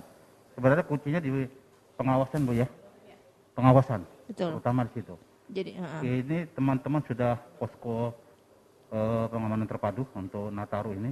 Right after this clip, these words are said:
Speaker 1: baik di bandara, kemudian pelabuhan Semayang, kemudian Kampung Baru juga yang langsung di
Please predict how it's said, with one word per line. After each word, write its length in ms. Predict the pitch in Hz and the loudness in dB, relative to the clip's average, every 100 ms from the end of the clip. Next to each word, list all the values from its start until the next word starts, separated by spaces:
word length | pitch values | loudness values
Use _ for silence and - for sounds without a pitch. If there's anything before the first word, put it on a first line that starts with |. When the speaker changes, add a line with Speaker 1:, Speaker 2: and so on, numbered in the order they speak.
| 127 | -8
Speaker 1:
baik 240 | - 98 95 107 | -10 -10 -10 -10
di 80 | |
bandara, 480 | 98 98 98 95 131 - - - - - - _ - _ _ _ _ | -8 -6 -6 -4 -6 -6 -20 -20 -20 -20 -20 _ -20 _ _ _ _
kemudian 640 | 101 104 104 98 101 104 98 - | -10 -8 -8 -8 -8 -8 -10 -10
pelabuhan 400 | 104 101 98 101 98 | -8 -8 -8 -10 -10
Semayang, 400 | 98 98 101 131 139 - _ _ _ _ _ _ _ _ _ _ - - | -10 -8 -4 -6 -8 -18 _ _ _ _ _ _ _ _ _ _ -20 -20
kemudian 480 | 101 101 101 101 | -14 -14 -10 -12
Kampung 320 | 95 95 107 101 | -10 -12 -8 -6
Baru 160 | 98 | -6
juga 240 | 95 92 120 | -6 -6 -6
yang 160 | 104 | -6
langsung 320 | 98 98 - | -8 -10 -10
di 80 | 101 | -12